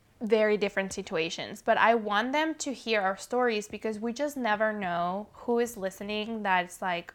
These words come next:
"Oh my gosh, that sounds just like me," or, "Oh my gosh, my sister is going through that," you know, whatever it is the case. So I want to start with you because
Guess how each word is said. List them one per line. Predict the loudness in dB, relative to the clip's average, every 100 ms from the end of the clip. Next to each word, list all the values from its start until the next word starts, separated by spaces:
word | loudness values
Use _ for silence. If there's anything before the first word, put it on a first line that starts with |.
| -10
"Oh |
my | -6 -4
gosh, | -2 2 2 2 -6
that | -8 -6
sounds | -6 -6 -8
just | 0 2 2 0
like | 0 0
me," | -8 -4 -2
or, | 0 -2 -4 -20 -8
"Oh | 2 4
my | 4
gosh, | 4 4 4 0
my | -6
sister | -6 -6 -4 2
is | 2 0
going | -2 -2 -2 -2
through | -4 0
that," | 4 4 2
you | 0
know, | 0
whatever | 6 10 10 10 6
it | 4
is | 2 -2
the | -12
case. | -8 -8 -8 -16 -20 -20 -20
So | 2 10 12 10 6 -10 _ _ _ _ _ _ _
I | 10 10
want | 12 10 6 4
to | -6
start | 4 6 8 6 0
with | -2 -2
you | 2 6 6 6 4 2
because | -2 2 6 6 4 -4